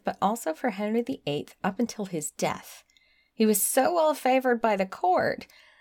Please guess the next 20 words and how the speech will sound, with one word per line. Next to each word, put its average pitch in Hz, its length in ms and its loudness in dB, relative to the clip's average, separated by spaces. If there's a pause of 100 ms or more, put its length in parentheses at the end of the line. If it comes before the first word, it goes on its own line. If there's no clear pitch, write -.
(120)
that 233 140 10
he 262 120 8
also 233 340 2
served 196 260 0
in 190 80 2
the 185 80 4
two 185 180 -4
most 165 480 -6
administrative 185 720 0
positions 180 600 -4
that - 260 -2
everyone 208 640 2
wanted, 160 440 -2 (100)
the 180 40 0
comptroller 151 720 -2
and 180 140 0
then 180 140 0
later 208 400 0
the 190 120 0
treasurer. 175 800 -4